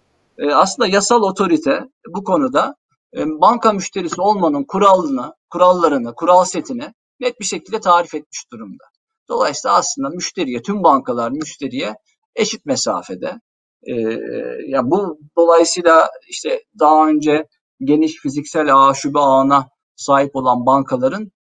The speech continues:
yarattığı avantajı bir ölçüde, e, aşağı çekebiliyor. Ama tabii ki şeyi de kabul etmeliyiz. Yani bunun şubeleşmeye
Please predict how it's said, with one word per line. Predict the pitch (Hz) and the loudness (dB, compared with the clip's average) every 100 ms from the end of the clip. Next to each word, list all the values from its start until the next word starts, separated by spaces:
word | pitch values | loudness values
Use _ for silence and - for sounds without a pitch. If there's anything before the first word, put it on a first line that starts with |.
| _ | _
yarattığı | 285 - 180 - - 165 160 160 - | -14 -4 0 0 -2 -6 -6 -6 -4
avantajı | 160 160 143 131 139 175 220 - - | 0 2 2 0 -6 -6 -8 -10 -10
bir | - 185 | -4 0
ölçüde, | 139 - 139 202 - - _ _ 277 | 0 -2 -6 -4 -4 -10 _ _ -12
e, | 170 | -4
aşağı | 277 - 139 147 | -2 -2 0 0
çekebiliyor. | 170 143 156 147 139 98 165 - _ _ - | 0 2 2 4 0 0 -6 -12 _ _ -6
Ama | 160 165 | -2 0
tabii | 185 175 | -2 -2
ki | - | -2
şeyi | 170 170 | 0 2
de | 170 | 2
kabul | 160 156 | 2 2
etmeliyiz. | 143 - 127 113 101 110 | 0 -2 -6 -4 -6 -2
Yani | 113 117 | -2 -2
bunun | 120 131 | -4 -6
şubeleşmeye | 131 135 135 135 135 151 139 139 | -6 -6 -2 -2 -2 -4 -2 -2